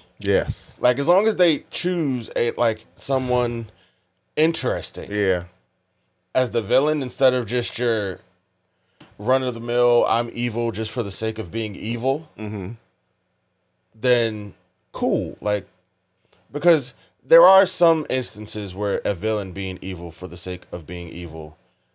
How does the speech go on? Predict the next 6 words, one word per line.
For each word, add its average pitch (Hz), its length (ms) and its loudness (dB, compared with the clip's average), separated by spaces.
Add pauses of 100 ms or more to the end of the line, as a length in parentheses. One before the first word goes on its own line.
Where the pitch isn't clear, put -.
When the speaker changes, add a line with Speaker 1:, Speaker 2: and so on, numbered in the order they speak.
(180)
Speaker 2:
is 90 140 -10
okay. 92 380 -8 (480)
For 170 420 4
example, 92 600 -6
John 110 580 -2
Wick. - 300 -14